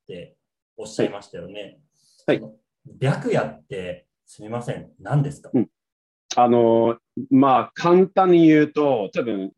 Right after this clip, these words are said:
Speaker 2: 北の方に行けば行くと、えー、まあ、の方に行くと極度が変わるかなと思うんですけれども、
Speaker 1: はい。
Speaker 2: とにかく簡単に言うと、一日中明るいですよ。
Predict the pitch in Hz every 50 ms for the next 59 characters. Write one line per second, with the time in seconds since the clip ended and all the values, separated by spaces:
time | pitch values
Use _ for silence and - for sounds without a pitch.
0 | _ _ - - 147 143 151 139 165 143 123 101 95 95 - 117 101 101 95 -
1 | _ 107 98 107 - _ _ - 98 95 95 92 92 95 - 107 104 95 82 98
2 | 107 107 120 120 104 92 87 87 90 95 92 - 101 - 104 92 90 - _ _
3 | _ - - 113 - 123 107 117 120 - _ 104 104 82 78 - - 98 98 95
4 | 92 82 87 85 87 90 - 90 80 82 87 85 78 73 - - 80 76 71 78
5 | 80 80 - 113 110 104 95 - - - _ _ - 180 190 147 113 - - 135
6 | 131 131 - 135 131 131 127 120 - - 113 107 104 - _ _ _ - - -
7 | 175 160 180 160 165 160 120 - 104 - 185 175 156 135 90 80 - _ _ 87
8 | - - - -